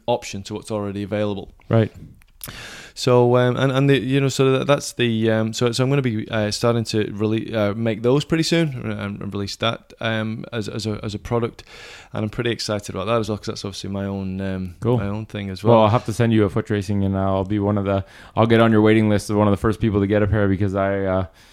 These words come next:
Speaker 2: I'm a big fan of things that are made uniquely. Um, I love wearing sandals, even in the winter. I wear sandals. I don't
Speaker 1: Yeah.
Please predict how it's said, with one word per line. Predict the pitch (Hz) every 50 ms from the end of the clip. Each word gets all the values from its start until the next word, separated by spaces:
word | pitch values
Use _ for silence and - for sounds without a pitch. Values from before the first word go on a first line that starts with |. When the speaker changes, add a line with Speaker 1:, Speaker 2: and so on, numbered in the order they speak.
| _ _ _ -
Speaker 2:
I'm | - 120 123
a | 127
big | 117 117 131 123 117
fan | - 135 131 123 123 120 113
of | 104 98
things | - 117 113 110 110 101
that | 104 98
are | 98 98
made | 98 98 98 98 95
uniquely. | 92 95 95 98 98 101 101 - 113 110 110 107 101 107 - -
Um, | 98 92 90 90 90 90 90 90 87 -
I | -
love | 95 95 95 92 87
wearing | 98 92 92
sandals, | - - 104 101 98 98 92 - -
even | - 113 101 95
in | 87
the | 87
winter. | 87 90 87 - 98 85 - -
I | - -
wear | 92 90 85
sandals. | - 87 87 87 90 85
I | 90 95
don't | 92 98 95
Speaker 1:
Yeah. | 92 87 85